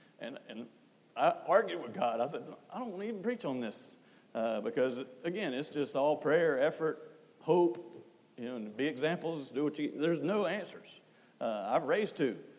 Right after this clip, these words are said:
Uh, those of you that are raising them and have raised them, you know you don't have all the answers. I mean, obviously, praise the Lord, this does. But we gotta find 'em and figure it out, things like that. So,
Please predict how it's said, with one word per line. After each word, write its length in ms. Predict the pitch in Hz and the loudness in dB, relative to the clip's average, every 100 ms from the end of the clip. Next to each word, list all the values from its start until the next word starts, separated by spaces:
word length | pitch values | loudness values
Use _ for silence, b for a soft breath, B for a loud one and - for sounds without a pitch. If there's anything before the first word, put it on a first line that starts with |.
| B - | B -4
Uh, 120 | 107 | 0
those 180 | 123 131 | 2 2
of 80 | |
you 100 | 143 | 2
that 120 | 160 147 | 4 4
are 100 | 143 | 4
raising 380 | 151 170 156 | 4 4 2
them 200 | 165 170 | 2 2
and 80 | 151 | 2
have 200 | 139 185 | 2 4
raised 200 | 160 139 127 | 4 2 2
them, 80 | |
you 120 | 135 202 | 0 2
know 220 | 185 208 | 4 4
you 140 | 156 | 4
don't 160 | 170 160 | 2 2
have 200 | 165 170 | 4 4
all 160 | 175 | 4
the 80 | 160 | 4
answers. 380 | 190 - - - - - b b b | 0 -4 -10 -16 -20 -20 b b b
I 60 | 123 | -2
mean, 100 | 120 | 6
obviously, 340 | 170 180 147 | 6 6 2
praise 260 | 127 156 147 | 4 4 4
the 60 | |
Lord, 200 | 160 151 | 4 4
this 280 | 135 196 - | 4 2 0
does. 480 | - 98 98 139 - - B B B B - - | -4 -2 -2 -4 -10 -18 B B B B -14 -4
But 100 | 117 | -2
we 80 | 143 | 4
gotta 220 | 165 160 | 6 6
find 280 | - 156 170 | 4 2 2
'em 80 | 147 | 2
and 120 | 120 | 4
figure 240 | 156 151 | 4 8
it 60 | 156 | 8
out, 200 | 156 156 | 8 6
things 200 | 156 131 | 0 4
like 200 | 143 139 | 4 6
that. 180 | 151 123 | 4 6
So, 220 | 127 | 4